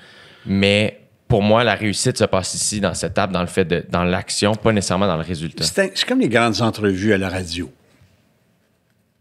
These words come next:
Speaker 2: C'est ça.
Speaker 1: Ben, c'est un, c'est, j'ai appelé ça discute parce que je veux pas me gêner de moi parler. C'est une conversation.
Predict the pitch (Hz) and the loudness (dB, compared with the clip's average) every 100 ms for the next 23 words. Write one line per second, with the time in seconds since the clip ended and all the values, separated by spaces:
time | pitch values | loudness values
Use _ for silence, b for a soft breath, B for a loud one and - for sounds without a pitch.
0 | _ - - 359 - _ _ _ B B | _ -20 -12 -12 -14 _ _ _ B B
1 | - 139 143 165 151 135 139 139 147 143 | 0 2 4 2 2 2 0 2 2 2
2 | 151 214 196 120 - 156 185 101 90 - | 0 0 0 -2 0 -2 -2 -2 -2 0
3 | 120 127 113 98 113 101 139 143 - 107 | 2 2 0 0 0 2 4 4 0 0
4 | 104 95 104 98 117 107 90 92 104 101 | 2 2 2 2 0 2 2 2 0 0
5 | 85 - - - _ _ _ _ _ - | -6 -8 -16 -18 _ _ _ _ _ -8
6 | 104 92 - 127 117 107 - - - | -8 -6 -2 0 2 0 -2 -8 -10